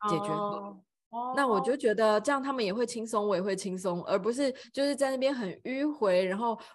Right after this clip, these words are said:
Speaker 1: 嗯，要讲不讲的这样子。
Speaker 2: 特异功能还要讲求效率，<laughs> 果然效率女王。
Speaker 1: 不然你要什么？你告诉我，你要什么？
Speaker 2: 穿越时空啊。
Speaker 1: 可是你看，你看，如果有读心术的话，你是不是就可以知道欧丽在想什么了？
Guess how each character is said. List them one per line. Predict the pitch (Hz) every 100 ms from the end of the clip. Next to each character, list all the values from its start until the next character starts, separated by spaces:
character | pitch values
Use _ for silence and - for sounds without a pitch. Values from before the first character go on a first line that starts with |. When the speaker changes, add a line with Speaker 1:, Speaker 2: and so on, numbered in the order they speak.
| -
Speaker 1:
嗯， | 185 196 208 220
要 | 254 214
讲 | 175 147
不 | 147
讲 | 214 - 123 -
的 | -
这 | - 160
样 | 160
子。 | - - 202 208 _ _ _
Speaker 2:
特 | - 339
异 |
功 | 311 294
能 | 220
还 | 208
要 | 220
讲 | 226 156
求 | 170
效 | - 165
率， | - 208
<laughs> | - 466 - - - - -
果 | 196
然 | 240
效 | 247 269
率 | 262 247
女 | 185
王。 | 156
Speaker 1:
不 | 165 - - 466
然 | 440 403
你 | 311
要 | 349
什 | 403
么？ | 269 240
你 | 247
告 | 302 302
诉 | 285
我， | 226 190
你 | 214
要 | 247
什 |
么？ | 240 - - 294 -
Speaker 2:
穿 | 277 359
越 | 349
时 | 339 415
空 | -
啊。 | 247 240 247 _
Speaker 1:
可 | -
是 | 311
你 | 294
看， | 330 311
你 | 240 220
看， | 240
如 | 202 262
果 | 285
有 | 226
读 | 180 185
心 | 190 226
术 | -
的 | 208
话， | 226 185
你 |
是 | 175
不 |
是 | 208
就 | 208 185
可 | 180
以 | 170 - -
知 | 170
道 | 175
欧 | 160
丽 | 165 147
在 | 160
想 | 160 131
什 | -
么 | -
了？ | _